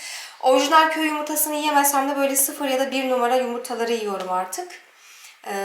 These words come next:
daha hem tadı da güzel yani gerçekten. Bundan aldık on tane. Sonra şöyle salkım domatesler düşmüştü.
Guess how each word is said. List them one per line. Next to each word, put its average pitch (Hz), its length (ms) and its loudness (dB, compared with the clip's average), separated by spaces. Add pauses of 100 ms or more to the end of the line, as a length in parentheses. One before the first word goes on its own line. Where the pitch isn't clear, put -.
(460)
daha 240 180 4
hem 226 200 2 (140)
tadı 226 260 -4
da 202 280 6 (240)
güzel 202 460 0
yani 180 220 0
gerçekten. 214 680 -4 (960)
Bundan 254 280 2
aldık 202 520 2
on 226 160 -4
tane. 220 640 -6 (800)
Sonra 285 680 6
şöyle 285 420 4
salkım 277 560 2
domatesler 277 680 6 (520)
düşmüştü. 269 720 2